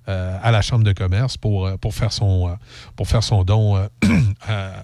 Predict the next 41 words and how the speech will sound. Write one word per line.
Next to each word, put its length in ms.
aux 140
bonnes 260
œuvres, 280
si 200
on 80
veut. 160
Voilà. 300
Alors, 360
c'est, 480
euh, 480
c'est 160
comme 140
ça 120
que 60
ça 100
fonctionne, 420
l'encan 280
virtuel. 540
Donc, 220
on 80
vous 180
invite 400
à 40
aller, 420
euh, 220
à 60
aller 240
miser 500
sur, 440
euh, 240
euh, 300
sur, 320
euh, 320
sur, 280
sur, 360
euh, 220
sur 200
l'événement 460
pour 120
pouvoir, 640
euh, 200